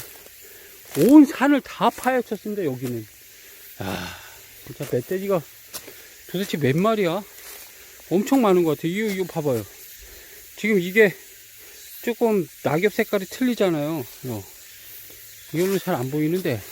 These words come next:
자. 이게 다 그냥 멧돼지가 다,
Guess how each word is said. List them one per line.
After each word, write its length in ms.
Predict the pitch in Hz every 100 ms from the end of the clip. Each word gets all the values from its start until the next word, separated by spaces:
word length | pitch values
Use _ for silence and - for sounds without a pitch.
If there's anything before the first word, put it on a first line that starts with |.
| - - - - - - - - - - - - - - - -
자. 80 | - - - - - - - - - - - - - - - - - - - - - - - -
이게 120 | 180
다 320 | 208 - 180 220
그냥 360 | 196 185 135
멧돼지가 420 | 123 170 208 208 196
다, 240 | 180 196